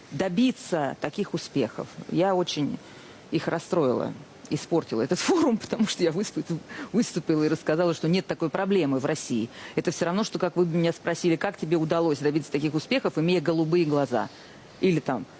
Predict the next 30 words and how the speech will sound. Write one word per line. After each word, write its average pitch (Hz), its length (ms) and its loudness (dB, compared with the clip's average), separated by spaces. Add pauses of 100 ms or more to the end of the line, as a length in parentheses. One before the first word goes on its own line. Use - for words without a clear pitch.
(320)
имея 175 260 4
длинные 165 400 4
волосы, 123 420 0
как 127 160 -2
будто 151 220 -2
с - 80 -10
короткими. 156 440 0
Ну, 214 100 6
нет 320 240 4
такой 196 240 0
проблемы. 202 460 2
Никто 143 260 2
не 254 100 6
смотрит, 196 340 2
женщина 233 380 4
ты 208 180 0
или 214 240 2
не 214 160 6
женщина. 175 460 0 (840)
Мы 214 200 6
хотим 277 400 2
вернуться 269 480 4
в - 60 -4
то, 254 160 2
чтобы 233 280 2
женщина 220 480 4
была, 208 420 2
как 185 200 -2
это, - 140 -2
кирхен, 175 640 -2